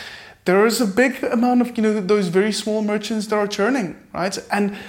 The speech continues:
I think this, just this blandness, this unfocused kind of nature of those businesses, it's what's contributing to them. So,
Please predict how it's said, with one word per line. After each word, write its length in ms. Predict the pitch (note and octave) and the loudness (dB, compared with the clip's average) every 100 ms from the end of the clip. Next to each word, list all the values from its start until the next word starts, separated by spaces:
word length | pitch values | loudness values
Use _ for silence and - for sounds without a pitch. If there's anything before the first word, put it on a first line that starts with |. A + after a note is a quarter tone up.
| - - - C4+ F#3 F#3 | -18 -20 -10 -4 -2 2
I 100 | G3 | 0
think 260 | F#3+ B3+ | 2 2
this, 420 | G3+ A#3+ - - - - - | 4 0 0 -6 -14 -18 -8
just 240 | - G#3+ - | 0 0 2
this 440 | A3+ - - - - - | 2 2 -2 -8 -16 -6
blandness, 960 | D3+ F3+ G3 B3 A#3+ F3+ D#3 D3+ - - | 2 4 6 4 4 2 0 -2 -6 -4
this 240 | F#3 - | -4 -2
unfocused 800 | G3+ G#3 G#3+ A3 A3 A#3+ - - | -2 0 2 2 2 -2 -2 -6
kind 140 | G#3 F#3 | -4 -2
of 120 | E3+ | 0
nature 360 | F3+ F#3 G3 | -2 0 -2
of 100 | E3+ | -2
those 160 | E3 E3+ | 0 -2
businesses, 500 | G#3 B3+ A3 F#3+ F#3 - - - | -2 -4 0 -2 -2 -14 -12 -2
it's 220 | F3 E3+ | -2 0
what's 240 | F3+ F3+ | -2 -2
contributing 680 | - E3 F3 E3+ D#3+ D#3 D3+ | -6 -8 -4 -4 -4 -6 -8
to 200 | - D3+ | -12 -10
them. 220 | - F#3 - - - - | -10 -12 -18 -20 -20 -16
So, 440 | - G3 F#3 F#3 | -4 2 4 2